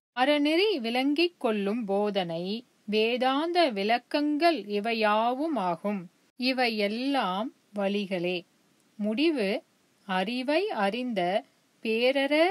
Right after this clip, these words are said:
வாழ்வாகும். வேதாத்ரி மகரிஷி அவர்களுக்கு நன்றிகள். வாழ்க வையகம்,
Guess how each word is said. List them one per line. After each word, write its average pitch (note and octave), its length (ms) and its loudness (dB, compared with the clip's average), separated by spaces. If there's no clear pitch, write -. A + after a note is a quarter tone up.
வாழ்வாகும். F#3 760 0
வேதாத்ரி B3+ 840 0
மகரிஷி G#3 680 -4
அவர்களுக்கு G3 800 -4
நன்றிகள். A3 640 -4
வாழ்க B3+ 800 0
வையகம், G3+ 760 -2